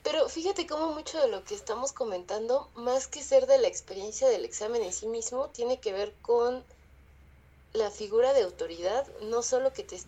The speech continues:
cómo te está percibiendo el alumno, sino también qué autoridad te está dando tu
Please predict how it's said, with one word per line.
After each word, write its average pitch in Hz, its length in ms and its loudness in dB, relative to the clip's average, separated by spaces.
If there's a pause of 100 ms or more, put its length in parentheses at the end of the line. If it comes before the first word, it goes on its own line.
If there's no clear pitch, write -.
(400)
cómo 262 220 0
te - 80 -8
está 220 200 -6
percibiendo 240 440 2
el 226 80 2
alumno, 226 420 -2
sino 202 240 -6
también 208 400 -4
qué 233 100 0
autoridad 220 520 0
te - 80 -6
está 202 280 -6
dando 202 460 -4
tu 180 180 -14